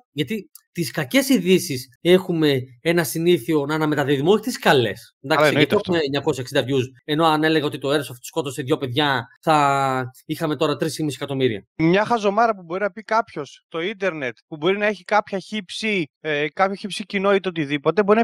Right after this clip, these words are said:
Speaker 2: επηρεάσει αρνητικά το όλο θέμα αυτό. Οπότε παίζει πάρα πολύ μεγάλο ρόλο στα social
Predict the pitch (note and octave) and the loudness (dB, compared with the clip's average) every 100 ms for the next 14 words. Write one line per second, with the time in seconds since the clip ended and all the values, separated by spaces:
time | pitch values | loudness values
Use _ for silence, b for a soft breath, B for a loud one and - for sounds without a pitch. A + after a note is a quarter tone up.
0 | A3 G3 G#3 A3 A3+ G3 F#3+ - - A3 | 4 6 6 6 4 4 -4 -2 6 6
1 | A#2 _ C#3+ C#3 C3+ - B2+ A#2 - A2+ | 6 _ -2 0 -2 -4 -4 -4 -2 0
2 | B2 F3 F#3+ G#3 G#3 A3+ A3+ G3+ F3 F#3 | 0 0 2 0 4 6 6 4 6 8
3 | F3+ F#3 G3 F#3+ - | 8 6 4 0 2